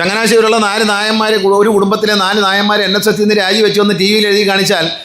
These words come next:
അതിന്റെ അർത്ഥം കേരളത്തിലുള്ള മുഴുവൻ നായന്മാരും എൻ എസ് എസ് ന്ന് രാജിവെക്കുമെന്നാണോ? അല്ല, അവർക്ക് എന്തോ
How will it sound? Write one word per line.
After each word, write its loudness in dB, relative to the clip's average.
അതിന്റെ -2
അർത്ഥം -2
കേരളത്തിലുള്ള 0
മുഴുവൻ 0
നായന്മാരും -2
എൻ -2
എസ് -2
എസ് 0
ന്ന് 0
രാജിവെക്കുമെന്നാണോ? 0
അല്ല, -4
അവർക്ക് 0
എന്തോ 0